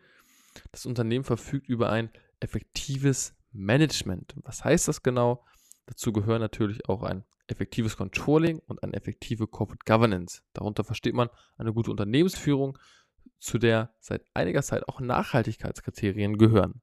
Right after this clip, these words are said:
Das Management sollte im Interesse der Investoren agieren, sprich vorausschauend handeln, einen klaren Wachstumsplan haben für die nächsten fünf Jahre und den Unternehmenswert langfristig steigern.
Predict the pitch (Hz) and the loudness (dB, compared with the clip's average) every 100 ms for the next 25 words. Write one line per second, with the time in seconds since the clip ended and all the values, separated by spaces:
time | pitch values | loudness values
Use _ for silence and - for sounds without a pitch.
0 | _ - 117 127 - 127 120 113 110 104 | _ -8 -6 -2 -2 0 0 0 -2 -6
1 | - - 147 - 101 98 95 - - 156 | -6 -4 -2 -2 -2 -2 -6 -6 -2 0
2 | 147 127 123 131 131 _ _ - 120 - | 0 -2 0 0 -2 _ _ -4 -2 -2
3 | _ - 104 95 127 - 113 113 117 110 | _ -12 -2 4 4 4 4 4 2 4
4 | 107 110 - _ _ _ 107 104 - 90 | 4 4 -2 _ _ _ -4 -2 2 4
5 | 95 80 123 - 127 - - 104 110 98 | 4 4 2 2 0 2 2 2 4 4
6 | 95 101 - 98 95 101 - 104 - - | 4 2 -2 0 0 -2 -6 -10 -8 -2
7 | 117 131 143 147 - _ _ - - 165 | 2 4 6 4 0 _ _ -10 0 0
8 | - 135 127 110 120 127 113 - 92 107 | 2 0 0 2 2 2 -2 -4 -8 -8
9 | - 117 - 107 - - 110 120 92 82 | -8 -6 -6 -8 -10 2 6 6 4 -4